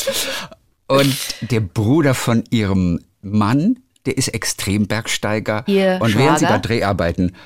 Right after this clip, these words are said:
Speaker 1: während sie bei Dreharbeiten zu den Bergrettern in Österreich, in der Ramsau
Speaker 2: Ja.
Speaker 1: war,
Speaker 2: Ramsau?
Speaker 1: ähm, äh, war der irgendwie vor
Speaker 2: Wie,
Speaker 1: Ort.
Speaker 2: warte mal, Ramsau heißt der Berg?
Speaker 1: Der Ramsau heißt die Gegend.
Speaker 2: Die Gegend. Und, und wie heißt nochmal der Bergretter?
Speaker 1: Der Bergretter? Welcher
Speaker 2: Hei-
Speaker 1: Bergretter? Der Sebastian Ströbel?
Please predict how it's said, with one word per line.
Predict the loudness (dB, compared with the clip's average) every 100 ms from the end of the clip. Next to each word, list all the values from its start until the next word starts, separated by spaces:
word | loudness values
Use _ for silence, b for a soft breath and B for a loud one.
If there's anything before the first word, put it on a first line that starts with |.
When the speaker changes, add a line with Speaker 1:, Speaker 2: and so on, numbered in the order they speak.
| B
Speaker 1:
während | -2 0 2
sie |
bei | 0 0
Dreharbeiten | 0 0 -2 0 -2
zu | 0
den | 0 0
Bergrettern | -2 -2 -2 0
in | 2 2
Österreich, | 2 0 -2 -2 0
in | 0
der | 2
Ramsau | 2 2 2 2
Speaker 2:
Ja. | 0
Speaker 1:
war, | -2 -6 B B B
Speaker 2:
Ramsau? | -6 -4 -4 -4 -4
Speaker 1:
ähm, | -4 -4 -4
äh, | -4 -6 -4
war | -2 0 2
der | 2
irgendwie | 2 2
vor | 2 2
Speaker 2:
Wie, | 4
Speaker 1:
Ort. | 4
Speaker 2:
warte | 2 2
mal, | 2 2
Ramsau | 2 2 2 2
heißt | 0 0 0
der | -2
Berg? | 0 -2 0 -2 -4 -12 -10
Speaker 1:
Der | -8 -2
Ramsau | 0 2 2
heißt | 0 -2
die | -2
Gegend. | 0 0 -2 -4 -6
Speaker 2:
Die | -2
Gegend. | 0 0 B B B
Und, | 0 0 -4 -10 0
und | 0 2
wie | 0
heißt | 0 0 0
nochmal | -2 0
der | -2
Bergretter? | 0 -2 -2 -4 -2 0 -2 -4 _ _ _ _ _ _ _ _ _ _ -8
Speaker 1:
Der | -6
Bergretter? | -4 -6 -6 -6 -4 -6 _
Welcher | -2 0
Speaker 2:
Hei- | 0
Speaker 1:
Bergretter? | -2 -6 -8 -6
Der | -4 -4
Sebastian | -4 -6 -4 -6
Ströbel? | -4 -4 -2 -4